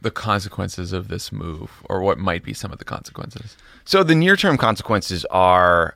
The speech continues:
Speaker 2: strong reaction in the Arab world in particular. Uh, you've got Hamas calling for t-, a, a new intifada. You're, you know, seeing calls for a day of rage. You may see, you've seen protests on the streets sort of as we're talking in Gaza,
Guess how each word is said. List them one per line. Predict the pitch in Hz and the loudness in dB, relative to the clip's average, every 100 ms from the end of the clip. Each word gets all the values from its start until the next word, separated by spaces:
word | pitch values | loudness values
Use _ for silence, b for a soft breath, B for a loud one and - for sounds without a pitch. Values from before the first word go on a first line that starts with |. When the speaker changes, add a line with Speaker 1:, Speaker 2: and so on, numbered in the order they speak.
| _ | _
Speaker 2:
strong | - - - 120 117 117 113 | -8 -6 0 4 6 6 2
reaction | 95 92 80 - 95 87 82 80 - | 2 2 2 0 -2 -2 -4 -6 -6
in | 87 82 | -6 -6
the | 80 | -4
Arab | 73 78 | -4 -4
world | 80 80 80 | -2 -2 -2
in | 85 | -8
particular. | - - - 90 87 87 - | -12 -14 -6 -2 0 0 -2
Uh, | - 90 85 78 73 | 0 4 4 4 0
you've | 95 98 82 | -4 -6 2
got | 101 90 82 - b b b b b b | 4 6 4 0 b b b b b b
Hamas | - 107 92 87 90 - - - - | -2 2 4 6 4 2 -6 -8 -10
calling | - 90 85 85 82 | -2 0 0 -2 -6
for | 87 87 | -6 -8
t-, | - - - | -8 -20 -10
a, | 80 80 87 | -6 -4 -4
a | |
new | 92 95 82 | -2 -2 -4
intifada. | 85 87 - 80 80 82 78 78 | -6 -6 0 2 4 4 4 2
You're, | 82 78 - 120 | -4 -6 -8 -8
you | 90 | -6
know, | 87 | -6
seeing | - 92 87 80 - | -6 -6 -6 -8 -12
calls | - 85 82 | -2 0 0
for | 90 | -2
a | 78 | -6
day | 78 85 | -2 -2
of | 80 78 | -2 -2
rage. | 82 85 78 76 78 | -2 0 0 -4 -4
You | |
may | 90 85 | -4 -4
see, | - 95 | -6 -8
you've | 98 | -8
seen | - 107 | -4 -4
protests | - 104 - 87 - - | 0 0 2 -2 -2 -2
on | 95 90 | -2 -2
the | |
streets | - - 85 - | -4 -6 -6 -6
sort | 78 | -8
of | - | -2
as | 85 80 | 0 0
we're | 82 76 | -2 -4
talking | - 87 76 87 76 73 67 | -2 -2 -2 -4 -6 -8 -10
in | 73 80 76 76 | -8 -6 -6 -2
Gaza, | 78 73 73 80 78 | 0 0 2 2 0